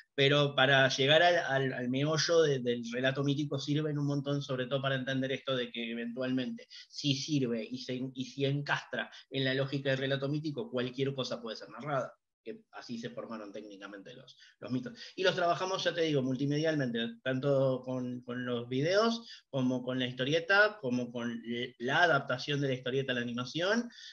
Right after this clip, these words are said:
y a veces con determinados ele-, elementos que tenemos de otros lados. Por ejemplo, no sé, hay, hay otros mangas que son los mangas de Dokuja,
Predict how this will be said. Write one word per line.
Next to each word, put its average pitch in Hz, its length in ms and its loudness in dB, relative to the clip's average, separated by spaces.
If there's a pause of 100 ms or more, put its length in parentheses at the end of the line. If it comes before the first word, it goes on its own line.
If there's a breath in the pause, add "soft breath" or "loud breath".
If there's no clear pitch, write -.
y 170 200 0
a 147 80 4
veces 147 340 2
con 120 240 -6
determinados 113 640 -6
ele-, 113 280 -6
elementos 131 480 -2
que 113 100 -6
tenemos 135 400 0
de 120 140 -2
otros 127 340 -2
lados. 139 560 2 (100)
Por - 120 -20
ejemplo, - 260 -20
no - 100 -20
sé, - 260 -16
hay, 95 300 -16 (280 soft breath)
hay 120 140 2
otros 120 260 -2
mangas 120 360 -2
que 101 120 -10
son 95 160 -14
los 95 100 -16
mangas 113 300 -8
de 107 80 -6
Dokuja, 127 520 -4